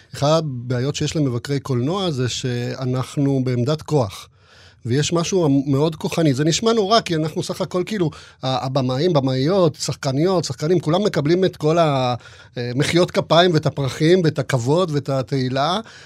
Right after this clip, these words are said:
ואתה בתור מבקר קולנוע סך הכל כזה כותב את הדעה שלך על הסרט, ו-, אה, אז מה, איפה הכוח? כאילו, הם מקבלים את כל הזה. אבל, אבל בסופו של דבר, אתה, אתה בעמדה לא רק של כוח, אלא כוחנית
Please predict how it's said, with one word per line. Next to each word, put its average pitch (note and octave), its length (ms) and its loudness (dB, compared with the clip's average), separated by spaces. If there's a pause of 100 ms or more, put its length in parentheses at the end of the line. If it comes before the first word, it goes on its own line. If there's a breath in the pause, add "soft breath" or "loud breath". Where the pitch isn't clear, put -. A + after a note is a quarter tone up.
(100)
ואתה C3+ 320 0
בתור D#3+ 260 -2
מבקר D#3 360 0
קולנוע D#3+ 340 2
סך - 220 -4
הכל D#3 280 0
כזה D3 240 0
כותב C#3+ 320 -4
את C#3+ 100 -4
הדעה C3+ 280 -2
שלך - 240 -8
על C3 140 -4
הסרט, D#3 520 -4
ו-, B2 260 -6 (580 loud breath)
אה, B2+ 200 -6
אז A#2+ 160 -4
מה, C3+ 200 0
איפה D3+ 240 0
הכוח? D3+ 480 2
כאילו, B2 220 -4
הם C3 100 -2
מקבלים C#3 340 -2
את C3+ 80 -6
כל C#3 180 -6
הזה. D3 280 -2 (380 loud breath)
אבל, C3+ 400 -4
אבל C3+ 240 -6 (220)
בסופו C#3 340 -4
של D#3+ 100 -6
דבר, F3 400 -2
אתה, B2 520 -4 (100)
אתה B2 180 -6
בעמדה A#2 400 -6 (280)
לא D3 100 -4
רק F3+ 160 -2 (300)
של - 140 -8
כוח, A3 240 -4
אלא C#3 120 -2
כוחנית C#3 640 -4